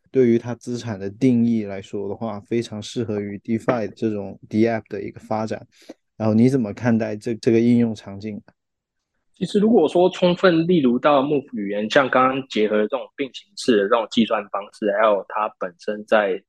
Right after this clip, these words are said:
Speaker 2: 拜占庭容错方式进行这种所谓的类似打包去做验证，啊，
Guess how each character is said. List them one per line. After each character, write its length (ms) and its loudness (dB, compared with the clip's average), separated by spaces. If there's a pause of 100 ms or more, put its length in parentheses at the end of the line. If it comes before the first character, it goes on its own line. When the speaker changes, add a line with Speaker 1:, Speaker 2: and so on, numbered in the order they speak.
Speaker 2:
拜 140 4
占 140 -8
庭 100 -16
容 180 -14
错 200 0
方 260 -8
式 260 -8 (120)
进 160 -6
行 160 -12
这 100 4
种 160 0
所 160 -8
谓 100 4
的 180 2
类 140 -2
似 180 -8
打 200 -2
包 160 0
去 100 -4
做 220 2
验 220 -6
证， 240 0
啊， 100 -4